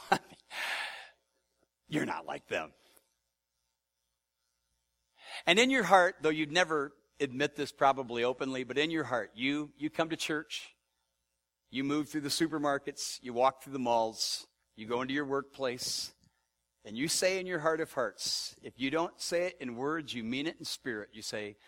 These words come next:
"I thank you, God, that I am not like them." I go to church.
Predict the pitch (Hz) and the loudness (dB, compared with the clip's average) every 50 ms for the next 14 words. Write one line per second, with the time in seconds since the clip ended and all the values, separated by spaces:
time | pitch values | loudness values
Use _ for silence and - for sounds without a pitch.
0 | - - - - - - _ _ _ _ _ _ _ _ - - - - _ _ | -20 -20 -20 -20 -20 -20 _ _ _ _ _ _ _ _ -16 -14 -14 -16 _ _
1 | - 131 131 135 127 - - - 117 113 117 - - 113 104 87 - 101 101 104 | 0 2 2 2 0 -6 -6 -4 -4 -4 -4 -6 -10 -14 -12 -8 -6 -6 -6 -4
2 | 104 101 92 101 95 98 95 92 95 87 85 87 87 85 90 - - - 95 87 | -6 -10 -10 -10 -8 -6 -6 -6 -6 -8 -12 -12 -10 -8 -8 -8 -8 -8 -8 -8
3 | 85 - _ - 78 71 71 _ _ _ _ _ _ _ _ _ _ _ _ _ | -8 -10 _ -14 -14 -14 -14 _ _ _ _ _ _ _ _ _ _ _ _ _
4 | _ _ _ _ _ _ _ _ _ _ _ _ _ _ _ _ _ _ _ _ | _ _ _ _ _ _ _ _ _ _ _ _ _ _ _ _ _ _ _ _
5 | _ _ _ _ _ _ _ _ _ _ _ _ _ _ _ _ _ _ _ - | _ _ _ _ _ _ _ _ _ _ _ _ _ _ _ _ _ _ _ 2
6 | 117 127 117 131 123 123 117 - - 127 117 127 - - - - - - | 2 4 4 2 -2 -4 -4 -6 -6 -6 -8 -10 -10 -14 -14 -14 -16 -18